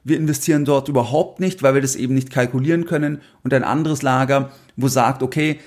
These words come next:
das ist auch ein Stück weit eingepreist, weil eben die Multiples geringer sind. Das heißt, wir sehen eher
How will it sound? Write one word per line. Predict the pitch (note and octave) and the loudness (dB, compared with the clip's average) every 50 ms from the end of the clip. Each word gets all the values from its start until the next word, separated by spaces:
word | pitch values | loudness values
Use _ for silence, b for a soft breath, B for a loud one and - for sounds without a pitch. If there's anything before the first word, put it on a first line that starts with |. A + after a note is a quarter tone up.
| B B _ | B B _
das | C3+ C3 | -6 -4
ist | D3+ C3+ C3 | -4 -2 0
auch | - B2 | 0 0
ein | D3+ C3+ | 0 -2
Stück | - - E3 - | -2 -2 -2 0
weit | C#3+ B2+ - | 0 0 0
eingepreist, | - A#2+ D3 E3+ E3 E3 - - C3+ C#3+ C#3+ C#3 C#3+ C#3 - | 0 0 0 2 0 0 -2 0 2 2 4 4 2 0 -2
weil | C3 A2 - | -4 -2 0
eben | B2 B2 | -2 0
die | A2 A2 | 0 2
Multiples | A2+ G#2+ A#2 D3 D3+ - C3+ C3 C#3 B2+ | 2 2 0 0 -2 -4 -4 -4 -4 -4
geringer | - C3+ B2 C#3 C3+ C3+ C3 B2+ | -4 -4 -2 2 2 2 2 2
sind. | B2 C3 B2+ B2 B2 B2+ B B B B | 2 2 2 0 0 -2 B B B B
Das | - - - | -8 0 2
heißt, | B2+ B2+ B2+ C3 | 2 2 2 0
wir | C3+ B2+ | -2 -2
sehen | C3 B2+ A#2+ B2 - | 0 0 0 0 0
eher | - A#2+ B2 B2 B2 A#2+ - - | 2 2 2 2 2 0 -2 -8